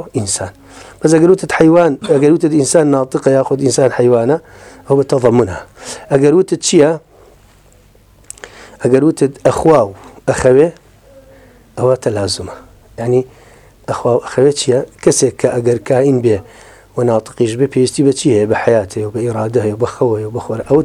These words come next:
ت-، بابی تەلازمە. جا ئەوان هاتوون، هەندێک لە عولەما مەسەلەن بۆ نمونەیەکی جوانیان هێناوەتەوە. نمونە زۆرە. نمونەی مەسەلەن ناوی ڕەحیمی خوای گەورەیان هێناوەتەوە، ڕەحیم.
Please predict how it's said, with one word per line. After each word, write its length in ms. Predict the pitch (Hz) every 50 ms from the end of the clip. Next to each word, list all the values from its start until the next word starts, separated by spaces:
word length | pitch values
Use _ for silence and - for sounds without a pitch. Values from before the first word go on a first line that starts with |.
| -
ت-، 140 | - 156 - -
بابی 180 | 131 131 127 117 -
تەلازمە. 440 | 123 110 104 107 107 107 107 92 85 - - - - - - - - - - - - -
جا 100 | 160 185 208
ئەوان 200 | 208 208 190 170
هاتوون، 300 | 165 175 - - 190 - - - 147
هەندێک 220 | 190 175 165 156 151
لە 40 | 147 135
عولەما 260 | 139 143 147 160 165 160 151
مەسەلەن 320 | - - 139 135 135 143 185 - - 254 170 143
بۆ 80 | 147 147 160 160 139
نمونەیەکی 440 | 135 135 139 151 151 139 139 - 127 123
جوانیان 280 | 151 135 127 123 113 104
هێناوەتەوە. 380 | 117 123 120 120 117 113 - 131 143
نمونە 200 | 165 190 202 180 165
زۆرە. 220 | 175 143 131 135 139 - _ - - - - - - _ _ -
نمونەی 320 | 135 135 139 156 156 156 - - _ - -
مەسەلەن 320 | 127 120 - 135 131 123 123 - 143 139
ناوی 200 | 147 147 143 127 127
ڕەحیمی 280 | - - 156 143 131 -
خوای 160 | - 143 131 120
گەورەیان 280 | 123 117 104 101 101 95 101
هێناوەتەوە، 400 | 98 98 95 90 85 - 110 117 117
ڕەحیم. 260 | 104 - - 127 95